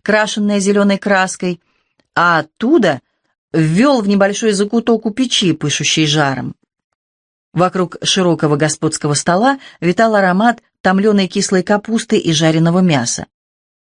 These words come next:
От дивного запаха у оголодавшей Ани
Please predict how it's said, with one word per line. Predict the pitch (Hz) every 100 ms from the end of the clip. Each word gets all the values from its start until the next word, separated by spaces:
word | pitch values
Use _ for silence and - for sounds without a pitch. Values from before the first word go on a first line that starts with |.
| _ _ -
От | 170 175
дивного | 147 180 160 147
запаха | 143 185 233 190 165 147 - - -
у | 165
оголодавшей | 165 175 185 180 170 - 151 -
Ани | 185 208 202 190